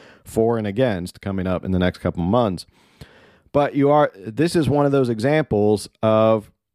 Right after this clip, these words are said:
they made it deceptively confusing on purpose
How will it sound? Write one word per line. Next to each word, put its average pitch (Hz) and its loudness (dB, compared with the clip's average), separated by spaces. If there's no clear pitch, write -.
they 110 0
made 143 2
it - -2
deceptively 139 -2
confusing 92 -4
on 135 2
purpose 95 -4